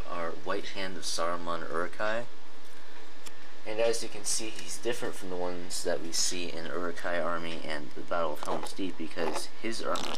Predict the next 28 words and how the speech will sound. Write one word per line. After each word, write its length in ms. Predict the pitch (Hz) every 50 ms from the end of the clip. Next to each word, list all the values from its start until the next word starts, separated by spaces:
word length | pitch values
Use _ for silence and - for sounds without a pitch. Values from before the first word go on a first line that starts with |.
| - 90
has 220 | 85 82 - -
the 120 | - 80 76
White 220 | 78 85 87 -
Hand 220 | - 95 92 87 82
of 80 | -
Saruman 580 | - - - 98 101 101 90 85 85 82 80 -
printed 440 | - 107 104 101 - - 87 80 -
on 240 | 87 98 107 107 -
here. 260 | - 78 78 80 92 - - - - - - - - - - - - - - - - - -
So 260 | - - - 98 90 92
that 160 | 95 92 90
makes 240 | 98 95 - - -
him 240 | 92 87 87 87 80 76
a 60 | 80
much 340 | 80 85 90 92 - - -
nicer 460 | 85 82 87 98 95 - - 90 87
Uruk-hai. 500 | 80 76 78 73 71 - 78 76 73 80 - - - - - - - - - - - - -
Uh, 260 | 80 82 80 76 73 73
kinda 220 | - 101 95 92
wish 200 | 90 90 95 -
we 40 | 87
got 220 | 87 85 80 -
that 160 | - 85 85
in 80 | 82 80
all 320 | - - 76 90 98 90
of 100 | 82 -
our 120 | 80 73 69
Uruk-hai, 480 | 67 69 67 64 64 - 67 69 76